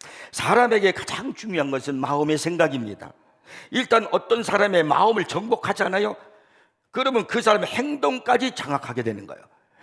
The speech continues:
생각을 장악하고 마음을 장악하면 드디어 나타나는 게 뭐냐면 이제 그 사람의 행동입니다. 가룟 유다가 예수님을 팔게 된 결정적인 이유를 요한복음 십삼 장 이 절에서 이렇게 말씀하지 않습니까?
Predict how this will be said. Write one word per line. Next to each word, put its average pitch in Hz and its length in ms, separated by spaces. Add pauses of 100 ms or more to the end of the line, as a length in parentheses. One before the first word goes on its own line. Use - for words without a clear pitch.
(260)
생각을 226 600
장악하고 233 760 (280)
마음을 247 540
장악하면 175 640 (220)
드디어 269 420
나타나는 151 380
게 143 100
뭐냐면 127 480 (180)
이제 127 200
그 - 140
사람의 101 320 (140)
행동입니다. 196 800 (680)
가룟 240 380
유다가 156 480
예수님을 170 520
팔게 180 380
된 147 180
결정적인 208 640
이유를 139 280 (280)
요한복음 196 380
십삼 185 420
장 147 200
이 156 100
절에서 175 260
이렇게 180 220
말씀하지 147 440
않습니까? 123 440